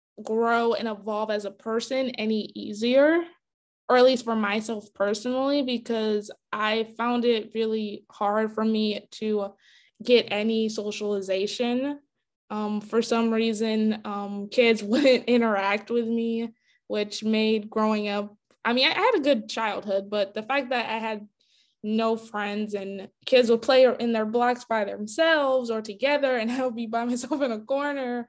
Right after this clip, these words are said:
And then fast forward to me being in middle school, I would be sitting by myself on a couch <laughs> while other kids were playing together. So,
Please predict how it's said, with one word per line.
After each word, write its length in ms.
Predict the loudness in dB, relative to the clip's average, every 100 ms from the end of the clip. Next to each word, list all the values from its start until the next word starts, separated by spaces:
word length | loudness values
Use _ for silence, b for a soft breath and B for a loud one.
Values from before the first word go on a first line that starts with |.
| b b b _ -4
And 180 | 0
then 240 | 2 2 2
fast 300 | 2 2 2
forward 340 | 0 2 0
to 80 | -2
me 160 | -4 -4
being 240 | -4 -6
in 140 | -6 -6
middle 260 | -4 -4
school, 720 | -4 0 2 6 6 4 0 B B B
I 380 | 0 2 2 0
would 240 | 0 -2 -2
be 160 | -4
sitting 420 | -4 0 0 2
by 120 | 0 2
myself 340 | 2 0 0
on 100 | -2
a 80 | -6
couch 760 | -6 -2 0 0 0 -2 -4 -4
<laughs> 40 |
while 180 | -2 0
other 260 | -2 -4 -6
kids 240 | -8 -8
were 200 | -8 -10 -14 _ _
playing 320 | 0 2 0
together. 600 | -2 2 2 2 0 -2
So, 520 | -4 -8 -6 -6 -8